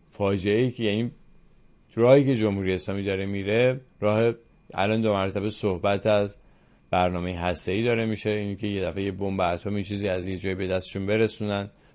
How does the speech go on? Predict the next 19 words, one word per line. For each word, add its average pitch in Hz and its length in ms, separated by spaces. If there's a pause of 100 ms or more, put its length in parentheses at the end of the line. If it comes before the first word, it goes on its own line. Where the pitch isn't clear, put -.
و 90 100
با 87 120
این 98 120
موشک‌های 90 720
مثلاً 92 500 (680)
سوپرسونیکشون 95 960
بزنن 107 380
به 95 140
اسرائیل، 95 360
یه 107 200
انفجار 95 380
اتمی 95 440
توی 98 140
این 98 80
منطقه 90 440
درست 98 320
کنن 113 240
و 101 80
اونا 92 320